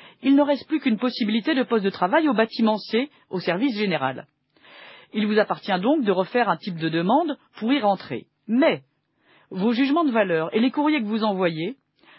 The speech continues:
seront difficiles à concilier avec ce poste-là en contact avec autrui. Donc on ne vous donne pas de boulot,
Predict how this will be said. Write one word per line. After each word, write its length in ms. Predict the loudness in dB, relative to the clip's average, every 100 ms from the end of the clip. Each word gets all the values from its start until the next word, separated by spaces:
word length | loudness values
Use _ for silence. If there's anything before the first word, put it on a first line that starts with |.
| _
seront 320 | -6 -2 0 0
difficiles 440 | -2 -4 -2 -2
à 80 | -2
concilier 600 | -4 -6 -6 -4 -4 -6 _ -4
avec 240 | -2 -2
ce 100 | -2
poste-là 460 | -2 -2 0 0 0
en 60 |
contact 340 | -2 -4 -2 -2
avec 160 | -2
autrui. 360 | -4 -6 -12 -12 _ -20 -10
Donc 140 | -6 -8 -2
on 100 | 0
ne 60 | 2
vous 100 | 2
donne 160 | 2 2
pas 100 | 0
de 80 |
boulot, 320 | 0 0 0